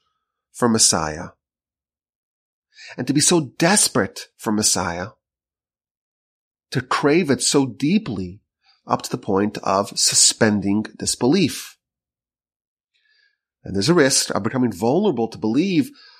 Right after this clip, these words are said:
"Oh, okay, Messiah has to come. It's gotta be around the corner. Th-, this must be a harbinger of Messiah. This person who, who seems to have maybe some sort of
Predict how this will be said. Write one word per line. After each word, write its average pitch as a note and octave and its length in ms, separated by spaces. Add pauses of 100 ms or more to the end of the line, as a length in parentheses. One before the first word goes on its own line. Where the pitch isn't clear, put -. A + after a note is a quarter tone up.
(140)
"Oh, D3+ 320 (160)
okay, E3 240
Messiah E3 320
has F3 320
to G#3 100
come. E3 180
It's C3+ 120
gotta G#3 180
be A#3+ 80
around G3+ 140
the E3+ 80
corner. F3 420 (100)
Th-, C#3+ 180
this G3+ 340
must A3 280
be A#3 100
a G#3+ 60
harbinger G3+ 440
of F3 80
Messiah. E3 580 (140)
This A#3+ 160
person B3 640
who, G#3 220 (100)
who G#3 100
seems C4 360
to G#3 60
have G3+ 220
maybe A3 300
some A3+ 420
sort A3 380 (160)
of F#3 440